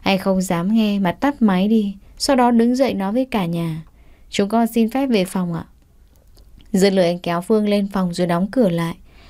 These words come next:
Anh bắt đầu cởi quần áo. Cảnh trước mắt dọa cho cô hét lên. Cô đưa tay bịt mắt lại. "Này này này, anh muốn làm cái gì thế hả?" Anh thay xong bộ đồ thể thao, quay lại kéo cổ tay cô.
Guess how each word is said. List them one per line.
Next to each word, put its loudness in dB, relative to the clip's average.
Anh 6
bắt 4
đầu 2
cởi 0
quần 0
áo. -6
Cảnh -2
trước -4
mắt -2
dọa -4
cho -8
cô 2
hét -4
lên. -2
Cô 2
đưa 2
tay 0
bịt 2
mắt -2
lại. -4
"Này 2
này 2
này, -2
anh 0
muốn 2
làm 0
cái -2
gì -2
thế 0
hả?" -2
Anh 0
thay 0
xong -4
bộ 2
đồ 2
thể 0
thao, -2
quay 2
lại 0
kéo 0
cổ 0
tay -6
cô. -2